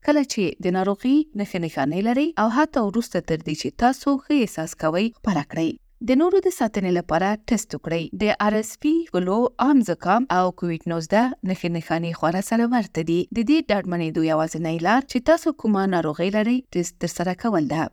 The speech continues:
تاسو د ډاکټر په دفتر، د ټیسټ په یو ټولنیز مرکز، کار، ښوونځي یا درملتون کې ټیسټ ترسره کولی شئ. ځینې درملتونونه د ځینې تنفسي ناروغۍ لپاره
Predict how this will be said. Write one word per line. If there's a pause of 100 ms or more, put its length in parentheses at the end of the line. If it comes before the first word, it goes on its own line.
(100)
تاسو
د
ډاکټر
په
دفتر،
د
ټیسټ
په
یو
ټولنیز (100)
مرکز، (180)
کار،
ښوونځي
یا
درملتون
کې
ټیسټ
ترسره
کولی
شئ. (160)
ځینې
درملتونونه
د
ځینې
تنفسي
ناروغۍ
لپاره